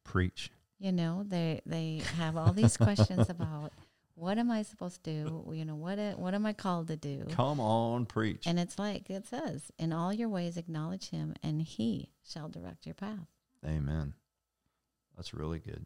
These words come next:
Speaker 1: "Trust in the Lord with all your heart." Trust in the Lord. "Forget not my law. Let your heart keep my commandments." Trust in the Lord with all your heart.
Speaker 2: And lean not unto your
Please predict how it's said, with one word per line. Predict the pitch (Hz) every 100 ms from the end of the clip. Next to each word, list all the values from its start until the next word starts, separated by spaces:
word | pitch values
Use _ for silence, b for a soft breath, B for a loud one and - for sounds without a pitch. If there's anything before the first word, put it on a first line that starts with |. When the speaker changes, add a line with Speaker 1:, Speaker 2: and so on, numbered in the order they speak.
| -
Speaker 1:
"Trust | - 101 98 -
in | 117
the | 101
Lord | 85 85
with | 82 -
all | 73 76
your | 71
heart." | 71 78 - _ _ _ _ _ _ _ _ _
Trust | - - 104 101 -
in | 67 85
the | 73 71
Lord. | 71 - -
"Forget | - 85 90 98 -
not | 95 85 -
my | 87 82
law. | 78 73 73
Let | 80 95 90
your | 85
heart | - - 104 101 - - _
keep | - 92 78
my | 76 80
commandments." | - 80 80 80 73 - - _ _ _ _ _ _ _ _ _ _
Trust | - 101 101 -
in | 95 90
the | 82
Lord | 82 82 87
with | 82
all | 73 80 80 80
your | - 76
heart. | - - 80 69 - _ _ _ _ _ _ _ _ _ 180
Speaker 2:
And | 175
lean | 180 170
not | 165 175 185 -
unto | 160 151 160
your | 147 143